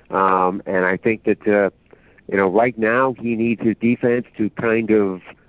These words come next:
win the game for him. Not necessarily win the game, but at least put his team in position to win the game. That was the case last Friday night with Florida State. It's gonna have to be the case again Saturday against Northern Illinois.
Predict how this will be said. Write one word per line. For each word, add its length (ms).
win 340
the 60
game 360
for 160
him. 100
Not 300
necessarily 640
win 280
the 60
game, 280
but 80
at 80
least 240
put 160
his 200
team 220
in 80
position 540
to 80
win 200
the 60
game. 320
That 260
was 160
the 80
case 320
last 260
Friday 260
night 180
with 120
Florida 380
State. 260
It's 140
gonna 200
have 220
to 60
be 140
the 80
case 280
again 280
Saturday 320
against 240
Northern 260
Illinois. 400